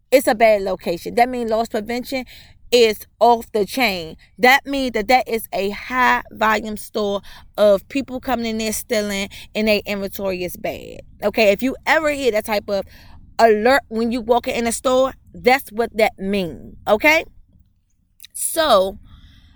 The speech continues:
I said, um, the reason why I paid for the man's stuff, I don't even know if he was stealing.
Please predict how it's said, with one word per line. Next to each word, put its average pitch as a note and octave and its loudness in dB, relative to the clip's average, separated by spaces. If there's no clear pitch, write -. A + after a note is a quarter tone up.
I C4+ 4
said, G#3+ 0
um, G#3+ -2
the B3+ 4
reason F4 -2
why C4 0
I A#3+ 0
paid A3+ -2
for G#3+ -8
the G#3 -6
man's G3 -8
stuff, F3+ -6
I B3 4
don't C#4 -8
even G#3+ -12
know G3+ -6
if G3 -10
he F#3+ -10
was F3+ -12
stealing. F#3+ -8